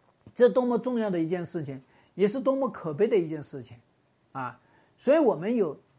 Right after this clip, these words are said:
大量的夫妻呢，啊，应该要重视啊，生孩子，对吧？国家现在也倡导生三胎，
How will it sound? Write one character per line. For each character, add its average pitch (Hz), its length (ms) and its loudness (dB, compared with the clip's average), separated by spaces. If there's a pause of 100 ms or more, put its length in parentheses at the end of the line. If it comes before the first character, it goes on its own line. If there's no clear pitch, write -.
大 269 200 0
量 247 160 -4
的 170 100 -6
夫 202 220 -8
妻 214 320 -6
呢， 214 180 -8 (360)
啊， 156 280 -4 (300)
应 285 340 -2
该 285 180 8
要 269 220 2
重 262 480 -4
视 - 340 -10 (360)
啊， 156 320 -4 (260)
生 311 400 0
孩 202 440 -4
子， 220 220 -14 (600)
对 254 100 8
吧？ 240 380 2
国 226 180 0
家 330 180 2
现 320 240 -6
在 294 120 6
也 185 240 -2
倡 311 340 -6
导 170 180 0
生 240 280 -8
三 240 320 -8
胎， 247 280 -12